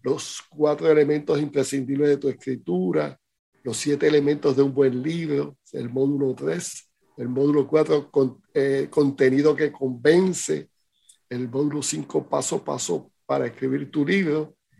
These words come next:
el módulo seis, cómo mercadear tu libro. Quiere decir que en esta página usted tiene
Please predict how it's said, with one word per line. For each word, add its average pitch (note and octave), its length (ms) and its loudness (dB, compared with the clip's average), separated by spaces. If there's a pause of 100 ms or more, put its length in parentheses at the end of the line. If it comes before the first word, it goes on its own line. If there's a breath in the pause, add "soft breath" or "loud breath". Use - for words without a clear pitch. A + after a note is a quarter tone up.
(160)
el B2+ 160 -4
módulo C3+ 400 0
seis, F3 680 0 (280)
cómo D3 240 4
mercadear C3+ 840 2 (300)
tu B2+ 140 -8
libro. A2+ 320 -8 (300)
Quiere D3 140 0
decir F3 180 0
que F3 100 4
en D3+ 80 4
esta D3+ 260 6
página E3 280 6
usted D#3 220 4
tiene D#3 420 2